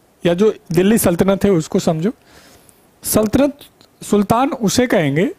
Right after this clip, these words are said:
जो खलीफा से approval लेगा, खलीफा से स्वीकृति लेगा। खलीफा कौन है ये हमने सिखा दिया,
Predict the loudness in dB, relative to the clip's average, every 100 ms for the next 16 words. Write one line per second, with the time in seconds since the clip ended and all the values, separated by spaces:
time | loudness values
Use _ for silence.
0 | _ _ -8 0 2 2 -2 _ _ _
1 | _ -6 -2 0 2 0 0 -2 -4 -4
2 | -2 0 2 2 2 2 0 0 0 0
3 | 0 0 -2 -4 _ _ -6 -2 0 0
4 | 0 0 0 0 0 0 0 0 0 2
5 | 0 0 0 -2 -2 -2 -2 -2